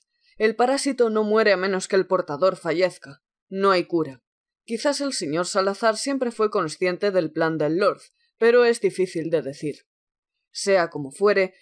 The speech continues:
ya no puedo hacer nada para remediarlo. He servido a la familia Salazar durante generaciones. Estoy dispuesto a continuar mi servicio hasta el final. ¿Eso significa que me voy a encontrar con el mayordomo?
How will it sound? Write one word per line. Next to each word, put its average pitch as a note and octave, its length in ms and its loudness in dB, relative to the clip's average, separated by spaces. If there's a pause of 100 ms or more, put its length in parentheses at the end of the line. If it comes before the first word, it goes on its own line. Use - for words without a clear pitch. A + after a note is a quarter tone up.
(120)
ya A#3+ 240 0
no A#3+ 120 -2
puedo A3 220 4
hacer F#3+ 260 -4
nada E3+ 300 2
para D#3 220 2
remediarlo. D3+ 640 -6 (500)
He B3 100 4
servido A#3+ 420 0
a G#3+ 40 6
la G3 100 0
familia F3 440 0
Salazar F3 560 -2
durante F3+ 380 0
generaciones. F3+ 920 -2 (220)
Estoy F3+ 320 0
dispuesto G3 500 -2
a F3+ 80 0
continuar D#3+ 540 0
mi F3 160 -2
servicio G#3 500 -2
hasta G#3 220 0
el G3+ 80 4
final. G3+ 400 -4 (720)
¿Eso - 220 -8
significa F3 600 -4
que B3 120 -6
me A3+ 100 0
voy G3+ 140 0
a A3+ 40 2
encontrar A3+ 540 0
con A3 240 -2
el A3 260 2
mayordomo? G3 1000 -2